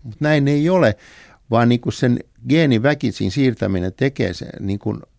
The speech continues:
sekoittaa sen koko kasvin geenistön ja sen informaation siirrän.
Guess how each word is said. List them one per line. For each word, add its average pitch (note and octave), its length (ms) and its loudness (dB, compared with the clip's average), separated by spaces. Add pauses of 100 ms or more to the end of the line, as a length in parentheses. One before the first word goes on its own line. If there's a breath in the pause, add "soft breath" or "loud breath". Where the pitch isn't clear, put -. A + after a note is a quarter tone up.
(220)
sekoittaa - 600 -4
sen B2 200 -8
koko - 440 -8
kasvin B2 520 -4 (520)
geenistön G2+ 580 0
ja G2 120 -2
sen G2 160 -2
informaation G2 720 -4
siirrän. G#2 340 -8